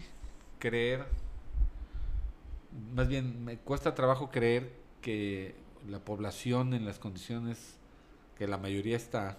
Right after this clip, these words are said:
que no leen, que solo los con-, la mayor parte de los contenidos que consumen tienen que ver con entretenimiento, con espectáculos,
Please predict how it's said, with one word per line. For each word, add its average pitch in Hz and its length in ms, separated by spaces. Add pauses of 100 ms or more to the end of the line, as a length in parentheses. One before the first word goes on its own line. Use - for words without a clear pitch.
(800)
que 101 120
no 110 180
leen, 117 380 (1300)
que 98 500
solo 127 440
los 110 180
con-, 104 160 (100)
la 110 80
mayor 107 360
parte 131 240
de 127 40
los 110 120
contenidos 113 460
que 107 120
consumen 113 460
tienen 117 220
que 120 100
ver 113 100
con 110 140
entretenimiento, 101 920
con 90 420
espectáculos, 95 760